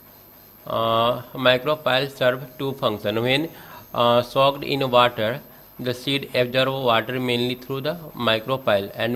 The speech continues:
make it available to embryo for germination। अ, पर यहाँ पर फिर वही दिया है, फिर यहाँ पर micropyle का मतलब hall ही होगा।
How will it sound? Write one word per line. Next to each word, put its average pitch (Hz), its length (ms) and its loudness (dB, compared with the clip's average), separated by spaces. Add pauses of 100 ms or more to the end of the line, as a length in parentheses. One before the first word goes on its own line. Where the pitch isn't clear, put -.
(100)
make 131 220 -2
it 156 180 -6
available 120 500 0
to 143 180 -8
embryo 113 540 -2 (500)
for 117 100 -2
germination। 113 680 0
अ, 98 40 -10 (640)
पर 113 380 -2
यहाँ 120 240 0
पर 135 160 -6
फिर 131 260 -8
वही 127 160 0
दिया 104 280 0
है, 101 120 2
फिर 120 260 -4
यहाँ 120 220 2
पर 123 240 2
micropyle 113 600 -2
का 117 80 0
मतलब 117 460 -6
hall 110 320 -2
ही 113 120 -6
होगा। 98 360 -6